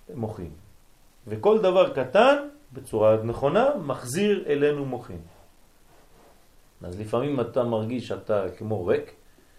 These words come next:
ולפעמים אתה מרגיש שיש לך איזה מין מעיין המתגבר, אתה יכול לצטט דברים, הכל, כן, זורם. כן,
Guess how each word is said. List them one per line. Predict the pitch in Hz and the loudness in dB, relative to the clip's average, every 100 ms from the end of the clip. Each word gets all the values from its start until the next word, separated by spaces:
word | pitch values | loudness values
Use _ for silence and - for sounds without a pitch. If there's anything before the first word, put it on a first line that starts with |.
| _ _ 101 | _ _ -10
ולפעמים | 101 107 123 135 | -6 -4 -4 -4
אתה | 110 120 | -2 -2
מרגיש | 113 110 139 139 | -2 -2 -4 -6
שיש | 143 110 | -8 -12
לך | 104 | -6
איזה | 113 107 | -4 -4
מין | 110 113 107 | -4 -6 -4
מעיין | 98 101 107 | -4 -4 -4
המתגבר, | 101 98 101 95 110 101 | -6 -6 -6 -4 -4 -4
אתה | 104 | -8
יכול | - 110 101 | -6 -4 -4
לצטט | 98 98 90 104 113 | -6 -12 -12 -10 -8
דברים, | 104 95 101 113 113 110 | -10 -6 -6 -4 -6 -8
הכל, | - 226 220 - - | -12 -12 -12 -12 -18
כן, | - - _ | -20 -20 _
זורם. | 117 113 113 90 - - _ _ _ - _ _ _ _ _ _ _ _ | -10 -8 -8 -12 -18 -20 _ _ _ -20 _ _ _ _ _ _ _ _
כן, | - | -20